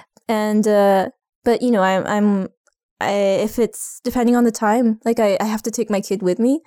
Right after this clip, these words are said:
So I remember I had to photograph a, a, a, like, a neighborhood party on the Quai, and I had my kid on my hip, and I was trying to take photos of other kids and parents, and, you know,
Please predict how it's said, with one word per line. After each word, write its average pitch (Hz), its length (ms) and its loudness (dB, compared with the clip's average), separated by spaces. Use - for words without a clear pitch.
So - 180 -4
I - 20 0
remember 233 400 2
I 226 100 4
had 214 280 2
to 214 200 0
photograph 214 600 2
a, 208 180 4
a, 190 220 2
a, 208 120 0
like, 196 200 0
a 220 40 2
neighborhood 214 460 2
party 202 300 2
on 196 140 4
the 196 80 2
Quai, 208 360 0
and 208 260 0
I - 80 0
had 220 220 0
my 233 80 4
kid 220 240 -2
on 220 120 4
my 196 120 2
hip, 208 320 -2
and 214 80 0
I 233 40 2
was - 140 -4
trying 262 140 0
to 233 80 2
take 233 180 0
photos 214 380 2
of 220 100 0
other 196 200 2
kids 202 420 0
and 220 240 0
parents, 202 400 0
and, 220 180 -2
you 226 80 2
know, 208 280 2